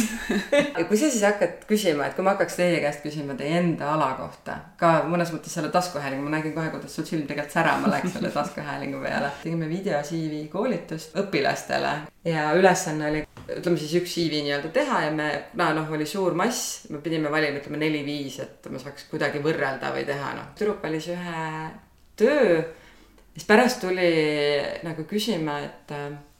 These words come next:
et kuidas mulle tundus päriselt see, et noh, nad ei tahtnud avalikustada, no kõike noored ei taha, et kõigi ees neid hinnatakse, mis on jumalalt normaalne. Et, et ta püüdis, jah, ma hullult püüdsin nagu esitleda, et oleks nagu hästi, tuleks välja. Et, et mulle tegelikult see töö nagu üldse ei meeldi ja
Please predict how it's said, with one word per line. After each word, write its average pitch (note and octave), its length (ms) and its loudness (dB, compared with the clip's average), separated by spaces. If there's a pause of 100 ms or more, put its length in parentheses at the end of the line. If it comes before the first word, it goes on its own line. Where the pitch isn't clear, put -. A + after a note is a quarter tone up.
(300)
et D3+ 140 -6
kuidas F3+ 260 4
mulle D3+ 220 0
tundus A#3 500 4
päriselt E3 560 0
see, E3 160 -2 (320)
et D#3 80 -12
noh, D3+ 240 -8
nad D#3 140 -4
ei D#3 100 0
tahtnud D#3+ 260 -4
avalikustada, C#3+ 760 -2
no D3 100 -8
kõike D3 300 -8
noored C#3+ 260 -6
ei - 100 -16
taha, D3+ 260 -4
et - 120 -12
kõigi D3 240 -2
ees C#3 220 -2
neid C3+ 240 -8
hinnatakse, - 480 -2
mis B2+ 100 -10
on B2+ 140 -8
jumalalt - 400 -8
normaalne. D3+ 420 -4 (160)
Et, C#3+ 60 -6 (180)
et E3 80 -8
ta D#3+ 80 -4
püüdis, E3+ 400 2
jah, D#3+ 160 0
ma D#3 220 2
hullult E3+ 320 2
püüdsin D#3+ 340 -2
nagu D3 160 -2
esitleda, D#3+ 540 -2
et D3 100 -8
oleks D3+ 240 -2
nagu D3 220 -8
hästi, D#3+ 640 -2
tuleks C#3+ 320 -2
välja. F#3 400 2 (880)
Et, D#3+ 320 -2
et D3+ 160 -4
mulle D#3 160 0
tegelikult E3+ 400 4
see - 80 -10
töö E3+ 240 4
nagu D#3 160 0
üldse E3+ 300 -2
ei D3 100 -4
meeldi F#3 400 0
ja D3 120 -4